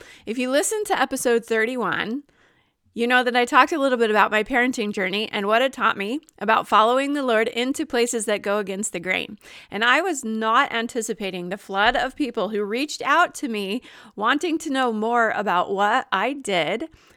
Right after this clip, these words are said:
to transform my family, what my husband and I both did together to transform our family.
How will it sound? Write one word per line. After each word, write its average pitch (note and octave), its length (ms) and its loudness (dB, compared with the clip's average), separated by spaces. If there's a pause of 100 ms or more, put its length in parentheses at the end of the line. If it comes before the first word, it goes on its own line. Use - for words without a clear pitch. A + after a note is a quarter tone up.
to A3 120 -8
transform A#3 680 -2
my G3 140 -4
family, - 500 -6
what A3 120 -2
my A3+ 120 -2
husband G#3+ 340 -2
and G3 100 -4
I G3+ 120 -2
both F#3+ 400 -2
did - 260 -8
together G3+ 460 0
to - 120 -12
transform G3+ 520 -4
our F3 120 -6
family. - 420 -8